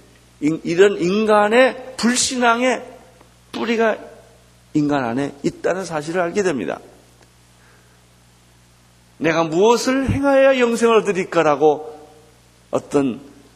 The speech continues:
어, 젊은이가 얘기를 한 것처럼 여기서도 마찬가지. "내가 무엇을 행하야 하나님의 일을 할 수가 있겠습니까?" 예수님의, 예, 대답은 아주 놀랍습니다. 이십구 절.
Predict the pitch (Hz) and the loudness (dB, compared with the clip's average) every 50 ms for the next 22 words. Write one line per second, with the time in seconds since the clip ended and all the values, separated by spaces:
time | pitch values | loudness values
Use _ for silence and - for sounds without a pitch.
0 | - - 101 104 104 98 92 92 - - - - 143 135 135 123 120 120 131 131 | -12 -8 -4 -4 -2 -2 -4 -6 -6 -8 -6 -6 -4 -4 -2 -2 0 0 0 2
1 | 131 135 135 151 147 151 139 160 185 185 208 - 226 214 190 165 170 180 185 202 | 2 2 2 2 0 0 0 0 -2 -2 -2 2 2 2 2 4 4 4 2 2
2 | 185 208 208 226 240 226 185 - - 202 202 170 147 120 113 143 175 175 196 190 | 2 0 0 2 4 2 2 2 0 -4 0 0 0 0 2 0 2 4 4 2
3 | 175 185 226 269 285 254 - 285 269 202 185 190 180 170 170 156 135 147 180 220 | 2 0 0 0 0 0 0 -2 -2 -2 0 4 6 6 6 6 6 4 4 2
4 | 262 - - - - - - - - - - _ _ _ _ - - - 214 226 | -2 -6 -14 -16 -18 -20 -20 -20 -20 -20 -20 _ _ _ _ -12 -6 -4 -2 2
5 | 240 233 226 226 220 220 - 220 247 254 233 214 202 214 208 - 208 185 202 190 | 2 2 2 0 -2 0 0 0 0 0 0 -2 -2 -6 -8 -8 -4 -4 -4 -4
6 | - - - 185 - - 175 165 147 135 - - 147 139 123 101 85 - - - | -4 -4 -6 -6 -6 -6 -8 -6 -6 -6 -4 0 2 2 2 2 0 -2 -8 -16
7 | - - - - - - - - - - - 135 131 156 175 180 170 - 170 165 | -20 -20 -20 -20 -20 -20 -20 -20 -20 -12 -6 -2 2 2 2 2 2 -2 -4 -4
8 | 156 151 151 175 202 185 196 - - - - - - - - 98 92 - - 120 | -2 0 0 0 0 -2 -6 -14 -20 -20 -20 -20 -8 -2 -2 -2 -2 -2 -2 -4
9 | 123 113 117 110 110 123 135 131 - - 143 151 180 240 220 208 214 214 220 208 | -2 0 0 0 0 0 -4 -6 -4 -2 -2 0 2 4 6 6 6 6 4 2
10 | 208 - - 156 120 98 76 82 127 120 - - - - 131 117 - 78 - | 2 -2 -6 -6 -4 -4 -2 -2 -2 -4 -6 -8 -6 -6 -6 -2 -2 -2 -4